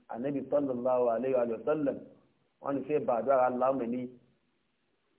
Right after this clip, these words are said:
as'aluka al-huda, Allah me ba ba wuyo yi wa tuqa bi da da sun ce wal afafa wal ghina. Annabi Ibrahim alayhi salam, annabi ya so ya ciyo,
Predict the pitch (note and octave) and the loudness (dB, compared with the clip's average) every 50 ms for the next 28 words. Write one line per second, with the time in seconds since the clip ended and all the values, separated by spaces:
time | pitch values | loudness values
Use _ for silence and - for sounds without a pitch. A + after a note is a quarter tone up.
0 | _ _ - A2+ A2+ - - C#3+ D3 C#3 B2+ - - A#2 A#2 A2 G#2+ C3 D#3 D3+ | _ _ -12 -12 -10 -2 0 2 2 2 2 0 0 -2 -2 -2 -2 -2 0 2
1 | C3+ B2 A2 G#2+ A2+ A#2+ B2 A#2 A2+ A#2+ A2+ A#2 A#2 - G#2+ G#2+ A#2+ C3+ B2+ A#2+ | 2 2 2 2 0 2 2 2 2 0 0 0 0 0 0 0 0 0 -2 -2
2 | A2 A2+ A#2 A#2+ B2 A#2+ A#2 A2 - - - D3 D#3+ D#3 - C3 A2+ G#2 - - | -2 -2 -2 -2 -2 -2 -2 -2 -2 -4 -6 -6 -4 0 0 0 0 0 -2 -6
3 | - B2 B2 A#2+ B2 B2 - A#2+ B2 A#2+ A#2 A#2 A2+ - C#3+ C#3+ C#3+ C#3 D3 D3+ | -6 -4 -4 -4 -6 -6 -6 -4 -4 -2 -2 -2 -2 -2 -4 -6 -6 -4 -4 -4
4 | C#3+ C#3 - C3+ C3+ C3 A#2+ A#2 A#2+ A#2+ A#2+ A#2 A2+ A#2 A#2 - D3 D3+ D#3+ D3+ | -4 -4 -4 -6 -6 -4 -2 -2 -2 -2 -2 -4 -6 -8 -4 0 4 4 4 4
5 | - - B2 A#2+ A#2+ A2+ G#2+ G#2 A2+ A2+ G#2+ G#2 - - - - _ _ _ _ | 4 2 2 2 0 0 -2 -4 -8 -8 -8 -10 -12 -16 -20 -20 _ _ _ _
6 | _ _ _ _ _ _ _ _ _ _ _ _ _ _ _ _ _ _ _ _ | _ _ _ _ _ _ _ _ _ _ _ _ _ _ _ _ _ _ _ _
7 | _ _ _ _ _ _ - A#2+ C3 D#3+ F3 D#3+ D3 C3+ B2 C3+ C#3+ C#3+ C#3 C#3 | _ _ _ _ _ _ -4 0 2 2 2 2 0 0 2 2 2 4 4 2
8 | C3 B2+ C3+ D#3+ E3 D#3 - - B2+ B2 B2+ A#2+ A2 - - - - - _ _ | 2 2 4 2 2 0 0 -2 0 0 2 0 0 -2 -6 -12 -20 -20 _ _
9 | _ A2 A#2+ C3 C#3+ C#3 C#3+ D3+ D#3+ D#3+ D#3+ E3+ E3+ E3 D3 - B2+ B2 A#2+ B2 | _ -8 -4 -2 -2 0 0 0 -2 -2 -2 -2 -2 -2 -2 -4 -6 -6 -4 -4
10 | A#2+ - | -6 -8